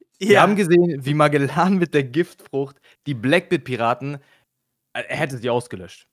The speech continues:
Speaker 1: Er hätte sie ausgelöscht, wenn, ähm, äh, sie, Shiryu sie nicht gerettet hätte. Also die Frucht ist brutal krass.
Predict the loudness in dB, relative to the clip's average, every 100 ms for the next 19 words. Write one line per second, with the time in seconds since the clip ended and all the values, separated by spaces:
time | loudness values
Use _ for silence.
0 | -14 -4 -4 -2 -2 -2 -4 -6 -6 -8
1 | -6 -4 -4 -8 -8 -6 -6 -8 -10 _
2 | -20 -20 _ _ _ -6 -2 -2 -4 -8
3 | -14 -6 -4 -2 -2 -4 -8 -8 -8 -8
4 | -12 -12 -8 -4 -4 -6 _ -10 -4 2
5 | 2 2 -4 -4 -4 -10 _ _ -10 -10
6 | 0 2 2 0 -8 -8